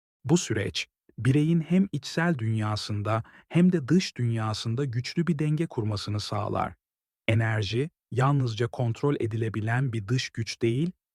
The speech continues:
bizim içsel ve dışsal tüm yaşamımızı şekillendiren bir kaynaktır.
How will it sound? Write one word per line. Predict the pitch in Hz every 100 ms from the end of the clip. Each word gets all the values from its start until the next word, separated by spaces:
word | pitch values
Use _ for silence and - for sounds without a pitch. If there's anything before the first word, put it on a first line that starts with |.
| _
bizim | 139 147 185
içsel | 156 - - 170 180
ve | 151 113
dışsal | 123 - - 147 139
tüm | - 190 190
yaşamımızı | 147 - 120 113 110 107 143
şekillendiren | - 113 123 113 113 110 113 113 101
bir | 98
kaynaktır. | 110 101 104 95 - - -